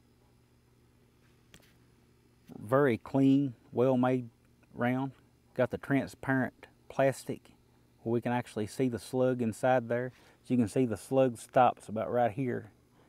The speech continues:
You've got about half an inch of case that is empty to the end. Beautiful little shot shell.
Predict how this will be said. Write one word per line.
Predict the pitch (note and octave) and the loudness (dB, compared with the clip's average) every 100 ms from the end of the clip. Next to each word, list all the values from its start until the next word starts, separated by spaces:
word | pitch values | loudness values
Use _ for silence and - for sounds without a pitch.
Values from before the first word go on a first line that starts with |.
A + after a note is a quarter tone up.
| _ | _
You've | A#2 A#2 | -4 2
got | C#3 | 4
about | A#2 A#2+ D3+ D3 - | 4 4 4 4 2
half | B2+ B2+ - | 0 0 0
an | A#2+ | -2
inch | B2+ - | -2 -6
of | G2 - | -12 -2
case | C3+ C3+ G#2+ | 0 2 -2
that | - G#2+ | -4 -4
is | F2+ - | -4 -4
empty | C3 A#2 A#2+ A2 - _ _ _ _ - | -4 -4 -8 -8 -12 _ _ _ _ -10
to | G#2+ | -8
the | F2 B2 | -2 -2
end. | B2+ A#2 _ _ _ _ _ _ _ _ _ | -2 -6 _ _ _ _ _ _ _ _ _
Beautiful | A2+ D#3+ B2+ G#2 | -2 -2 -2 -4
little | A2 F#2+ | -4 -6
shot | - C#3+ - | -2 -2 -2
shell. | G#2 G#2+ A#2+ | -4 -4 -4